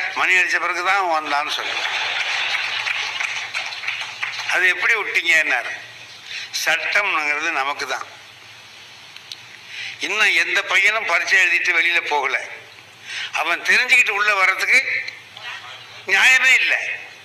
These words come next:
அதுக்கு உள்ளது இல்லை. என்ன தப்பு நடந்து போச்சு? இப்ப அந்த பையனை ஃபெயில் ஆக்குறதுனால நமக்கு என்ன சார் லாபம் வரப்போகுது? சட்டம்ங்கிறது நமக்கு தானே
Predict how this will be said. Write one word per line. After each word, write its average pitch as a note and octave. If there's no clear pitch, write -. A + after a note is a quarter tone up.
அதுக்கு F#3+
உள்ளது B3
இல்லை. E3
என்ன C4
தப்பு B3
நடந்து A#3+
போச்சு? G3
இப்ப C#3+
அந்த G3+
பையனை C4
ஃபெயில் B3
ஆக்குறதுனால A3
நமக்கு F#3+
என்ன A#3+
சார் G#3
லாபம் G3
வரப்போகுது? E3
சட்டம்ங்கிறது B3
நமக்கு G3
தானே A3